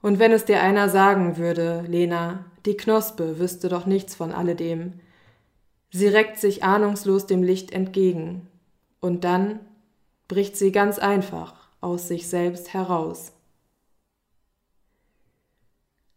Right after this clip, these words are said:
Lena weiß nicht, wo sie ihren Kopf hinrecken soll.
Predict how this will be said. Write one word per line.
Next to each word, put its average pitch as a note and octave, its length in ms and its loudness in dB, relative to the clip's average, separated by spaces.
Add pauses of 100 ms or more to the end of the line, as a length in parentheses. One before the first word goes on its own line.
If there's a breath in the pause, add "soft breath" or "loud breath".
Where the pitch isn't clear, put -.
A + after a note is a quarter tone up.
(280)
Lena G#3 360 8
weiß G#3+ 280 6
nicht, F3 320 -2
wo F#3 80 0
sie F3+ 160 0
ihren G3+ 380 0
Kopf F3 320 -6
hinrecken F3 640 -4
soll. E3 380 -2